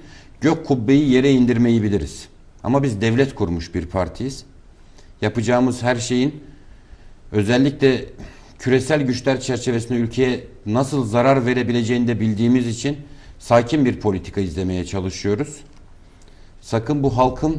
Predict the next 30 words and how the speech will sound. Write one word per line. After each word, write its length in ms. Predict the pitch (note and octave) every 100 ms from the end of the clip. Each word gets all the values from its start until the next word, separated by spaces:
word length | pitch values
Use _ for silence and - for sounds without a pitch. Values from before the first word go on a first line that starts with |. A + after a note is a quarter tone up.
| A2+
veya 300 | G#2 A#2 A#2+
bu 140 | A#2+ A#2
halkın 320 | A#2+ A#2 D3
partisinin 500 | B2 A2+ - - G#2+
can 260 | A2 A2+ A2
damarına 460 | G#2 G2+ G#2 F#2+
basmayın. 420 | A2+ A2+ A#2+ C3
Tepkimiz 440 | B2+ A#2 - G#2 -
çok 200 | C#3 G2+
ağır 220 | G#2+ B2+
olur 300 | B2 G2 E2+
diyorum. 320 | F2+ F#2 C3+ - - - - - - - - - - - - - - - - - - - -
Ve 220 | C#3 A#2+ - - - -
ben 100 | B2
Sayın 240 | B2 C3+
Aşkın 260 | C3+ - C#3
Türeli'ye 360 | C3+ C#3+ B2+
dönmek 300 | G2 F#2 E2+
istiyorum. 380 | D#2+ - F2 E2+
Sayın 240 | E2 G#2 A2
Türeli, 340 | G2 G2+ F#2+
siz 480 | - G#2 F#2+ - - - - - - - - - - - - - - - -
bu 100 | G#2+
konuda 260 | A2 G2+ E2+
ne 140 | G2
düşünüyorsunuz 760 | F2 F2 E2 D2+ D#2+ D2 - - -
bugünkü 360 | D#2 D#2+ D#2
olan 160 | D#2 D#2+
olaylar 280 | D#2+ D#2+ D#2
hakkında? 360 | D2+ D2 D2